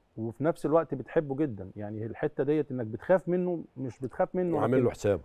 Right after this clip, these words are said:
Speaker 1: تعمل له حساب. آه، وبعدين هو ما بيسيبش اي، اي كبيرة وصغيرة، اذا كان في معسكر او، او تحضير لمباريات. احنا كلاعيبة بنشوف ده، يعني احنا بنشوف
Speaker 2: ما هو ده
Speaker 1: المج-،
Speaker 2: ذكاء مدرب،
Speaker 1: إنك
Speaker 2: ان
Speaker 1: ت-،
Speaker 2: يخليك تحبه وعاوز تطلع كل اللي عندك عشان خاطره.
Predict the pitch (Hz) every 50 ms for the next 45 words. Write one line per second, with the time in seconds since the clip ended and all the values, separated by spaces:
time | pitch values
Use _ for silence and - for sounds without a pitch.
0 | - - 113 123 147 170 175 160 - - - 160 180 165 147 - _ _ _ _
1 | _ _ - - 135 131 131 127 123 123 131 - 139 131 127 131 131 131 143 175
2 | 170 147 160 180 175 180 175 165 151 127 131 120 - - 175 165 - - - -
3 | 147 175 175 175 170 165 151 143 135 131 123 123 120 - - - 135 156 170 170
4 | 160 156 143 123 110 110 123 170 175 175 165 143 - - 113 123 131 151 165 170
5 | 160 147 127 117 127 110 - 151 151 143 - 143 135 120 110 117 151 160 - -
6 | 160 151 135 - 151 156 156 147 151 147 147 - - 120 107 113 127 156 156 151
7 | 151 139 123 117 123 123 131 151 165 - _ _ _ _ _ - - 190 - -
8 | 170 151 - - 135 143 156 175 175 147 135 135 120 - 170 151 127 110 131 110
9 | - _ - _ - - _ _ _ _ - - 117 117 131 147 151 - - 143
10 | 131 131 123 - - 160 - - - - 123 117 117 120 160 151 131 127 - 160
11 | 165 131 110 104 101 131 135 117 92 78 - - _ _ _ - _ - 127 131
12 | 131 113 120 123 127 123 120 - 131 123 123 135 175 175 - - - - - -
13 | _ _ _ _ - - - 135 147 175 151 147 165 165 156 139 110 123 160 147
14 | - - - 170 160 151 131 - - 170 151 143 135 135 147 147 135 - 123 107
15 | 113 120 - - 117 - - - 82